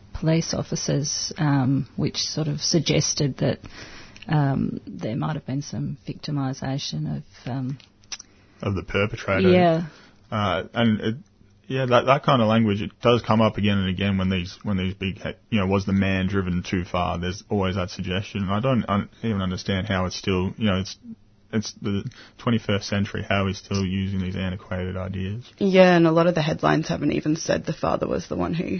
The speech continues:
Speaker 3: murdered them. They've just said the father died, which
Speaker 2: With his
Speaker 3: is,
Speaker 2: children.
Speaker 3: um, a
Speaker 2: <laughs>
Speaker 3: pretty shocking lapse in, um, facts.
Speaker 1: Sort of shifts the, um, the onus of responsibility, doesn't it?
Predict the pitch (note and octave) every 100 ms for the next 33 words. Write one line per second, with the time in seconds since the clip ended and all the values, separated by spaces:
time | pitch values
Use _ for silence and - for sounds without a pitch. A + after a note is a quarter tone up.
0 | - F3+ E3 F#3 - - - F#3+ - -
1 | - - - - - - F2 - F#2 -
2 | - G#3+ G#2+ G2 - G#2+ G#2 F#2+ C3 G2
3 | A#2 F3 D3+ F3+ - G3 - - - G3+
4 | G3 G#3 G3+ G3 - - G3+ G3+ - A3
5 | A3 - - - - - G#3 C4 - -
6 | - - - - - - - - A#3 G3+
7 | - D#3+ - - - - D#3+ D3+ D3 -
8 | - F#3 D#3+ D#3+ D#3+ D#3+ - - - -
9 | - - _ _ - - E3+ E3+ E3 -
10 | - - - F3+ - F3+ - E3 - -
11 | F#3 F3+ F3 F3 F3 - F3